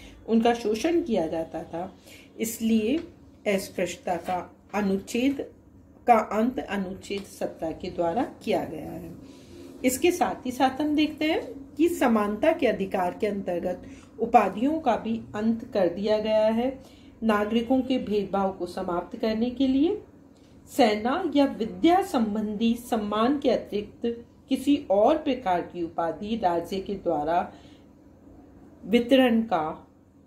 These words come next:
निषेध किया गया है। भारतीय नागरिकों को विदेशी उपाधि ग्रहण करने का अधिकार नहीं होगा। यदि भारत में कोई नागरिक लाभ के पद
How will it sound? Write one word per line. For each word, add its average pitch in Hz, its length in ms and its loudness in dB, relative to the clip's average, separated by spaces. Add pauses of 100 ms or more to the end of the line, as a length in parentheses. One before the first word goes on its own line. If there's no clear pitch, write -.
(200)
निषेध 214 640 -4
किया 247 200 8
गया 147 260 -6
है। 147 280 -10 (480)
भारतीय 220 420 0
नागरिकों 233 560 0
को 311 320 -4 (100)
विदेशी 254 560 2
उपाधि 220 460 -2
ग्रहण 214 380 0
करने 202 340 0
का 196 160 -6
अधिकार 180 720 -4 (200)
नहीं 196 280 -2
होगा। 147 360 -6 (560)
यदि 208 300 6 (400)
भारत 202 380 2
में 196 340 -6 (460)
कोई 320 440 4 (1600)
नागरिक 214 560 2 (120)
लाभ 208 380 2
के 392 200 2
पद 254 320 2